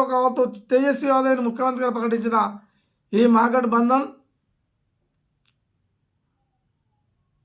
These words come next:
ఊహలకు అందని విధంగా చితకలబడ్డదని ఈరోజు మనం తెలుసుకోవచ్చు. గతంలో దీనికి మొత్తం వచ్చే స్థానాలు ముప్పై ఐదు, కేవలం ముప్పై ఐదు స్థానాలకే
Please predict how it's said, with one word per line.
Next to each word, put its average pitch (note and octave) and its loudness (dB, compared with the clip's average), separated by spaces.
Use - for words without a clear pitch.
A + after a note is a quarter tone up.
ఊహలకు C4 4
అందని C4+ -2
విధంగా C4 0
చితకలబడ్డదని A#3 -2
ఈరోజు G#3+ 0
మనం G3 -2
తెలుసుకోవచ్చు. E3+ -6
గతంలో C4+ 6
దీనికి C4 -6
మొత్తం A#3 -4
వచ్చే C#4 -2
స్థానాలు C#4 -2
ముప్పై C#4+ -4
ఐదు, C#4+ -2
కేవలం C#4 2
ముప్పై A3+ 2
ఐదు C#4+ 2
స్థానాలకే C#4+ 2